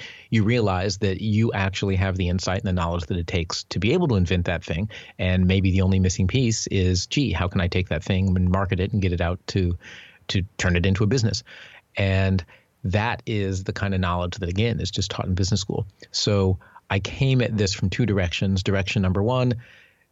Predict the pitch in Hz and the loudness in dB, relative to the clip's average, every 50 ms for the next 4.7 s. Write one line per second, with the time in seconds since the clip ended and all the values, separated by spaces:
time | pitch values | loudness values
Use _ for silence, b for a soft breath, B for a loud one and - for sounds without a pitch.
0 | - - 123 117 120 117 104 92 104 95 107 110 113 110 - 117 107 - - 110 | -4 -2 -2 0 0 0 0 0 0 0 0 0 -2 -2 -2 -4 -4 -2 -2 -2
1 | 107 104 - - - 107 101 92 92 - 107 95 87 87 - - 92 - - 147 | -2 -2 -4 -6 -6 -6 -6 -6 -4 -4 -4 -2 -2 -4 -4 -6 -6 -2 0 0
2 | 143 139 131 - 101 98 98 98 98 95 - - 104 92 90 92 92 - 156 147 | 0 0 -2 -2 -2 0 0 0 0 -2 0 -2 0 0 0 -2 -2 0 0 0
3 | 113 110 117 110 - 113 110 - 107 95 98 92 92 87 - 98 90 - 117 101 | 2 0 0 0 -2 -2 -2 0 0 0 2 0 0 0 0 -4 -2 0 2 2
4 | 92 90 - - 87 - 160 165 151 117 113 120 - | 2 0 0 -2 -2 0 0 0 2 2 0 0 -2